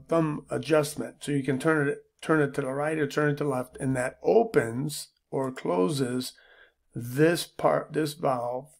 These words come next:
this little poppet, adjust that little poppet right there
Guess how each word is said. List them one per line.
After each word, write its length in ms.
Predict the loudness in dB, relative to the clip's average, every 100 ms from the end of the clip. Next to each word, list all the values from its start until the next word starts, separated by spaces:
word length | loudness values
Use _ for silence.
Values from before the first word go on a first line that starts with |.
| _ _
this 200 | -10 -4
little 160 | -2 -2
poppet, 520 | -2 2 2 0 -6
adjust 500 | -8 -2 0 0 0
that 240 | -6 -6
little 260 | -6 -2 -2
poppet 440 | 0 -2 -2 -6 -12
right 520 | -8 -2 0 0 4
there 440 | 4 4 -2 -4